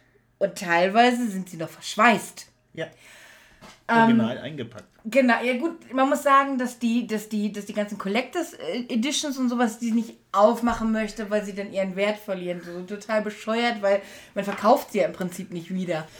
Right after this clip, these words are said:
Speaker 1: Und jedenfalls hat dieses Sammeln dieser Spiele einfach so viel Dopamin <laughs> freigesetzt zu einer Zeit, wo wir das wirklich gebraucht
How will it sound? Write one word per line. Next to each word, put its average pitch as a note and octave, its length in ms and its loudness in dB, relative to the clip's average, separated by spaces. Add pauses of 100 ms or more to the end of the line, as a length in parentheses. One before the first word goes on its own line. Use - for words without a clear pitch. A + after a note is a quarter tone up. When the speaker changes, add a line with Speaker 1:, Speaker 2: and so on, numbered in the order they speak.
(360)
Speaker 1:
Und F3+ 100 -2
jedenfalls G#3 400 4
hat G#3 120 2
dieses F3+ 380 -4
Sammeln G#3 440 6
dieser F3 240 -2
Spiele F#3+ 600 2
einfach F3+ 600 0
so F3 320 0
viel A#3+ 540 4 (140)
Dopamin G#3+ 720 4 (500)
<laughs> - 400 -20
freigesetzt - 1160 4
zu A3 100 2
einer G3+ 340 4
Zeit, G#3 500 2
wo G3+ 120 6
wir G#3 80 6
das F3+ 220 0
wirklich G#3+ 260 -6
gebraucht - 520 4